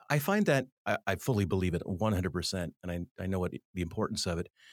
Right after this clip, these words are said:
But I find that that notion is a huge challenge to the nearly universal way people look at eternal life and heaven. Um, w-, why is that? I mean, why is that,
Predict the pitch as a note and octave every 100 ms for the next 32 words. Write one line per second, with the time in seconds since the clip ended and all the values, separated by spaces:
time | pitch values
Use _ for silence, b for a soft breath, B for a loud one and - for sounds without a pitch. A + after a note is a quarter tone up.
0 | b b - A#2 A#2+ - E3 - G#3 E3
1 | A#2+ B2+ G#2 A#2 D#3 G#2+ F#2+ F#2 F2+ -
2 | F#3+ A#2 - - C#3+ C#3+ F2 - G2 F2
3 | E2+ - G#2 A2 D3 A2+ G2 F#2 C3 B2
4 | C3+ A#2+ G#2 F#2+ G2+ G2 G#2+ F2 G2 F#2
5 | F2 G2 F2 E2+ F2 E2+ - _ _ _
6 | _ - F#2+ E2+ A#2+ E2 D2 - _ _
7 | F#2+ F2 E2 D#2+ _ _ _ _ _ _
8 | _ _ _ _ _ _ C4 - _ -
9 | - F3 E3+ A2+ F#2+ D#2 - G2+ G2+ A#2+
10 | C3+ C3+ - A#2